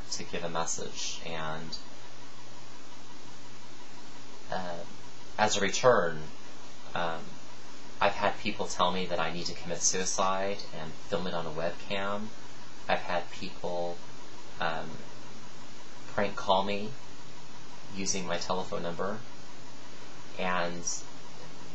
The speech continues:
there's been a vast amount of disrespect that I've gotten in this town, San Luis Obispo. Um,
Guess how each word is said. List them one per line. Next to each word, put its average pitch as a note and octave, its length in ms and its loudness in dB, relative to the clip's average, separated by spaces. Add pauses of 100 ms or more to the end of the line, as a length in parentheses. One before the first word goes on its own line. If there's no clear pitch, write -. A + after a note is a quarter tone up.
(120)
there's F#2+ 280 2
been F2 340 0 (1120)
a G2 80 4
vast G#2 540 4
amount E2+ 640 0 (240)
of - 140 -2
disrespect - 600 2
that E2+ 80 0
I've E2 200 0
gotten E2 320 0
in E2+ 200 -2
this - 280 0
town, - 340 0 (800)
San F#2+ 280 4
Luis E2+ 200 0
Obispo. - 440 0 (2000)
Um, G2 200 4